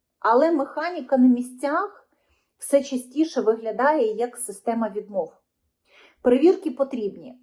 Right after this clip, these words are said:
зловживання є всюди, це так. Але коли пріоритет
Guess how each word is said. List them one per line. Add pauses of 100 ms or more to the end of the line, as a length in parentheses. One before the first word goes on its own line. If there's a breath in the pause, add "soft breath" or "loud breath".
(120)
зловживання
є
всюди, (120)
це
так. (760)
Але
коли
пріоритет